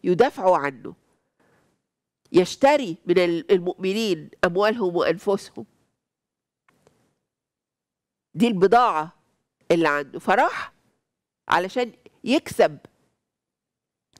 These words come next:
رضا هذا الإله، وحياته تتحول إلى جحيم هنا وهناك. بصلي إن الله ي-، ي-، يتقابل معاه ويعطيه توبة. حاجة حصلت من سنين،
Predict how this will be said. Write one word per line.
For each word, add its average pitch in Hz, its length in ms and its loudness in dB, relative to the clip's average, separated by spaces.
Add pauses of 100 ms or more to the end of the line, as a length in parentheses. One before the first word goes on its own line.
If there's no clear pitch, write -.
(120)
رضا 214 300 2
هذا 180 400 -2
الإله، 147 420 -4 (1400)
وحياته 180 460 0
تتحول 170 680 -2
إلى 170 160 2
جحيم 311 360 0
هنا 392 300 2 (520)
وهناك. - 460 -6 (560)
بصلي 233 360 -2
إن 190 100 -4
الله 196 240 2
ي-، 180 220 -6 (100)
ي-، 170 240 -2
يتقابل 170 680 0
معاه 160 260 -2 (300)
ويعطيه 160 680 -2 (320)
توبة. 160 400 -4 (2000)
حاجة 214 260 -2
حصلت 240 480 -4
من 214 180 -12
سنين، - 460 -10